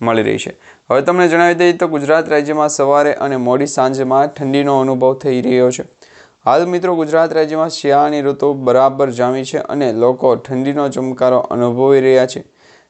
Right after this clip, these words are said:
ત્યારે હવામાન વિભાગે જાહેરાત કરી, એટલે કે આગાહી કરી અને આગાહીમાં આગામી અડતાલીસ કલાક દરમિયાન લઘુત્તમ તાપમાનમાં મોટો ફેરફાર નહીં થાય. તાપમાન છે એ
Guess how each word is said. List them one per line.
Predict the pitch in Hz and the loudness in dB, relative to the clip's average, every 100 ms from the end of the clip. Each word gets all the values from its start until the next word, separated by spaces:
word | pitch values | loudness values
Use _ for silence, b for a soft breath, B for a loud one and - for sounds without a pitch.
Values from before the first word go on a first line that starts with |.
| _ | _
ત્યારે | 139 160 | 2 4
હવામાન | 160 156 165 175 175 | 4 2 2 -2 -2
વિભાગે | 147 151 151 156 156 | -4 -2 -2 -2 -2
જાહેરાત | 147 - - 120 123 143 156 | -6 -10 -6 0 2 4 2
કરી, | - 139 | -2 -2
એટલે | 135 131 127 | -2 -4 -4
કે | 127 | -4
આગાહી | - - 127 156 165 | -2 0 0 2 0
કરી | - 147 147 | 2 0 2
અને | 147 - 143 143 | 0 -2 -4 -4
આગાહીમાં | - 131 131 156 165 147 143 151 - | -2 -2 2 0 2 2 0 0 -2
આગામી | 117 131 147 147 | -2 0 0 2
અડતાલીસ | 139 - 156 160 160 | 0 2 2 0 -2
કલાક | - 139 139 | -2 0 0
દરમિયાન | 135 120 127 135 120 110 113 | 0 2 2 0 -2 -4 -8
લઘુત્તમ | 113 123 151 151 160 | -4 0 0 0 0
તાપમાનમાં | 147 139 120 139 135 135 127 | 0 0 0 -6 -4 -2 0
મોટો | 117 117 135 | -2 0 -2
ફેરફાર | 131 120 120 135 123 120 110 | 0 -2 -2 -2 -2 -4 -4
નહીં | 117 123 | -2 -2
થાય. | 139 135 b b b b b _ | -2 -4 b b b b b _
તાપમાન | 139 151 147 170 170 170 147 | 2 2 0 0 0 -2 -6
છે | - | -4
એ | 160 - 151 151 | -4 0 0 0